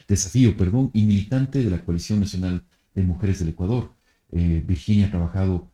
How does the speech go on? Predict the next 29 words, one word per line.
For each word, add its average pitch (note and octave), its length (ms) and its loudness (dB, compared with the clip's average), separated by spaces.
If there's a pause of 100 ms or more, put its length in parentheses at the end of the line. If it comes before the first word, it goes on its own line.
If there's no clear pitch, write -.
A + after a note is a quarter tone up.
(300)
eh, D#2+ 200 -2 (100)
treinta A2 480 0
años, G#2 400 0
más G2+ 220 -2
de F2 60 -2
treinta F#2 300 -4
años F#2+ 260 -2
en E2 200 -2
la D2+ 120 -4
defensa E2+ 500 -6 (180)
del F#2 160 -2
derecho F2 360 -2
a - 20 0
una F2+ 160 0
vida E2 260 -4 (100)
libre F2 260 0
de F2 80 -2
violencia E2 520 -4 (320)
y G#2 120 -2
por G2 160 -2
el E2+ 80 0
ejercicio F2 520 -6
pleno F2 320 -2
de E2+ 80 -2
los D2+ 160 -6
derechos D#2+ 540 -8 (100)
sexuales E2+ 680 -6
y F#2 60 -4
reproductivas. D2+ 800 -10